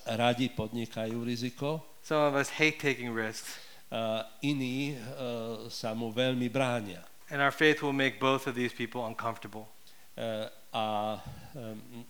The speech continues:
Speaker 1: naša viera ale robí oboch týchto ľudí, mm,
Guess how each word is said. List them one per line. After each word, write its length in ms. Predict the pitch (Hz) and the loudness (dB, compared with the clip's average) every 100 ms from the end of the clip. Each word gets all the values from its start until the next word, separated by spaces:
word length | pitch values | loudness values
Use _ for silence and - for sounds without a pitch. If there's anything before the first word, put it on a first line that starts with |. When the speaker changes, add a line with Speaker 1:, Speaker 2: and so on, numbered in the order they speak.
| 123 | -4
Speaker 1:
naša 380 | 123 123 127 | -4 -2 -2
viera 560 | 113 123 160 151 120 123 | -2 0 0 2 0 0
ale 300 | 117 117 123 | -2 0 0
robí 420 | 123 123 131 127 - - - - | 2 0 0 -4 -6 -14 -18 -6
oboch 380 | 170 185 160 123 | -2 2 2 2
týchto 400 | - 107 - 104 | -4 -8 -6 -6
ľudí, 560 | 107 107 113 120 120 120 | -4 -6 -2 0 -2 -4
mm, 400 | - 139 120 | -12 -12 -12